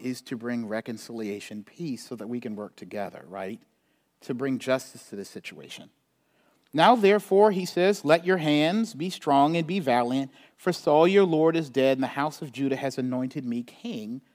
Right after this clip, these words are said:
over them." So we see David does put it right. "Yeah, I know you're showing loyalty to Saul. Praise God for that. I'm gonna love you. I'm gonna care for you. I'm still gonna be your king, but I am your king," right? But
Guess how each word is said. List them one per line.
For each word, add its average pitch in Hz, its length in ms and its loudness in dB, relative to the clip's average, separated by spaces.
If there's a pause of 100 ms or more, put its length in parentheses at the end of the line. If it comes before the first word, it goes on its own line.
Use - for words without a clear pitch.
(320)
over 196 240 -6
them." 87 260 -16
So - 180 -10
we 359 180 4
see 269 280 -2
David 202 380 0
does 170 220 -4
put 202 180 -2
it 277 100 -10
right. 143 360 2
"Yeah, 190 240 0
I 220 60 0
know 220 140 -2
you're 220 160 -4
showing 214 320 -4
loyalty 202 380 -2
to 226 100 -6
Saul. 185 320 0
Praise 180 340 -4
God 185 260 2
for 202 120 -6
that. 160 220 2
I'm 151 160 -2
gonna 196 180 -2
love 175 300 2
you. 180 160 0
I'm 165 80 0
gonna 196 100 -2
care 165 240 -4
for 165 140 -10
you. 156 260 -2 (260)
I'm 170 100 -4
still 180 220 0
gonna 202 180 0
be 196 60 -2
your 202 160 2
king, 180 520 -6 (640)
but 160 120 4
I 156 160 4
am 151 220 0
your 131 120 -2
king," - 360 -12 (260)
right? 190 300 -8 (1500)
But 170 140 -8